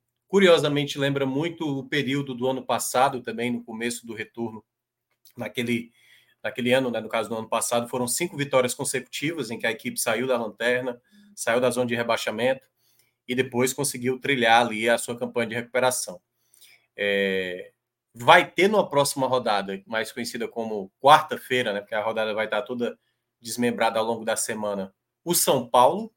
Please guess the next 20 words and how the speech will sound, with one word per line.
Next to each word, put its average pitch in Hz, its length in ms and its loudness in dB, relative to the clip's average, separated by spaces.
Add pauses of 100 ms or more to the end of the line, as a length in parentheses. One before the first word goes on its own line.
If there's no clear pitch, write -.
um 127 80 -10
São 123 280 -4
Paulo 120 460 2
totalmente 131 840 -2
com - 80 -2
a 135 100 -2
cabeça 110 680 -4 (360)
na 135 160 2
final 123 280 0
da 120 120 0
Copa 120 260 -4
do 120 80 -10
Brasil, 120 560 -2 (440)
o 120 100 -20
que - 120 0
aumenta 143 480 4
também 117 400 -4
uma 110 220 -12
boa 139 240 0
chance 156 460 -2